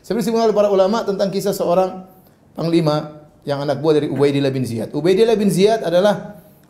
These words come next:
orang yang memerintahkan untuk membunuh Al-Husain bin Ali bin Abi Thalib radhiyallahu anhu, cucu Nabi sallallahu alaihi wasallam. Ya, Ubaidillah bin Ziyad. Dia punya anak-anak buah. Di antara anak buahnya ada seorang jagoan, panglima. Dia lagi naik di atas rumahnya, tiba-tiba dia jatuh dan kakinya patah.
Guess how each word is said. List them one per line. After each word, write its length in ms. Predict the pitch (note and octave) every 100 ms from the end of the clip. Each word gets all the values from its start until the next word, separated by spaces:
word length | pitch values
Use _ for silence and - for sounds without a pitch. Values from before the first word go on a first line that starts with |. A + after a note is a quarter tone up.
| -
orang 320 | G#3+ A#3 G#3
yang 80 | F#3
memerintahkan 640 | F3 E3+ E3+ G#3+ G#3+ G#3+
untuk 320 | G3 G3 G3+ G3
membunuh 560 | E3 F3+ G3+ G3+ D3 -
Al-Husain 400 | D#3+ D3+ D#3+ F#3
bin 160 | E3 D#3+
Ali 160 | E3
bin 160 | D#3+ D3
Abi 160 | C3+
Thalib 320 | C3+ A#2+ G#2 -
radhiyallahu 480 | B2+ C3+ C3 B2+
anhu, 20 | G#2
cucu 160 | B2 C3+
Nabi 160 | C3+
sallallahu 240 | B2 A#2+ G#2+
alaihi 80 | G#2
wasallam. 140 | G2+ - - _ _ _ _
Ya, 160 | A#2
Ubaidillah 480 | C3 C3 D3 C3+ C3
bin 80 | B2
Ziyad. 420 | G#2+ G#2+ - - _ _ _ _
Dia 160 | - B3
punya 240 | A#3+ G#3+
anak-anak 240 | G3+ G3+ F#3+
buah. 260 | G3+ D#3+ C3+ -
Di 60 | D#3
antara 240 | F3+ G#3+ C4+
anak 160 | A3+
buahnya 320 | F#3+ G3 A3+
ada 60 | G3
seorang 480 | - F3 F3+ F#3+ -
jagoan, 480 | D#3 C#3 C#3+ F3+ - - -
panglima. 640 | E3 D3+ D3 E3 A#3 - - _ _
Dia 100 | G3+
lagi 220 | G#3 F3+
naik 160 | G3+ F3+
di 80 | F3+
atas 180 | F3 E3+
rumahnya, 260 | E3+ F#3 G3+
tiba-tiba 380 | F3 E3+ F3
dia 260 | E3+ E3 F3
jatuh 300 | E3+ G3+ -
dan 80 | D#3+
kakinya 320 | D#3 E3+ D#3+
patah. 320 | D3+ A#2 G2+